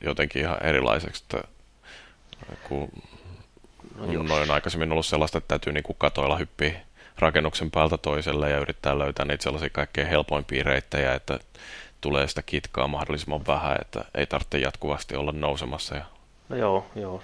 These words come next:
Speaker 2: siinä mielessä oot kyllä ihan oikeassa, että sitten tuossa enemmän siis heva-, hepos-, hevosella melkein tai kamelilla, kumpi nyt haluaa.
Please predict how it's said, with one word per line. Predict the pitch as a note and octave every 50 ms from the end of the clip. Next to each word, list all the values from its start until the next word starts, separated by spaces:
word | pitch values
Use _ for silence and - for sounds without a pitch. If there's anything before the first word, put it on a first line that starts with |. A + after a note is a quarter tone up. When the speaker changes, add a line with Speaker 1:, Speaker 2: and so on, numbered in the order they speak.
| - -
Speaker 2:
siinä | - - F#2 F#2 G2+
mielessä | G#2+ G#2 F#2 F2+ - - -
oot | - -
kyllä | - - G2 F#2+
ihan | G2 G2+ -
oikeassa, | G2 F2 - - - - -
että | - - -
sitten | - - - - -
tuossa | - - - - -
enemmän | F#2+ F#2 F2+ F#2 F2+ F#2 F2+ - - - - - - - - -
siis | - - - - - - - - - -
heva-, | F#2+ F#2 - C2 - -
hepos-, | G2 F#2 - D#2+ E2 E2+ - - - - - -
hevosella | - B2+ - - B2 A#3 - - G2 F#2 F#2 F2+
melkein | F2+ F2+ F2 F2 E2 - - E2 E2
tai | - F2 F2
kamelilla, | - - F2 F2 E2+ E2 E2+ F2 F2+ F2
kumpi | - - F#2 F2+ - -
nyt | - - - -
haluaa. | F#2 F2 F2 F2 F2 F#2 F#2